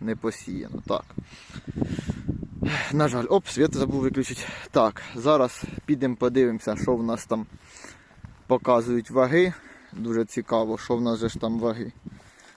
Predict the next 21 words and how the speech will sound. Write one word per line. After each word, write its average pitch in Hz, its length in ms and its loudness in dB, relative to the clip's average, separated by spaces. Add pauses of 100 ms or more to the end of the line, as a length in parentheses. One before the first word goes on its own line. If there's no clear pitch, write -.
(160)
наші 110 460 -4 (320)
за 120 160 0
це 117 160 0
все, 117 240 2
за 113 220 2
весь 117 200 0
час. 113 220 -4
Я 160 60 2 (180)
думаю, 127 480 0
що 127 100 -4
нічого. 151 520 2 (640)
Але, 160 300 6
щоб 135 160 0
ви 135 120 2
розуміли, 151 640 0 (960)
за 131 200 2
весь 123 260 0
час 170 260 4
десь 127 240 0
кілограм 123 540 2
десять, 147 420 2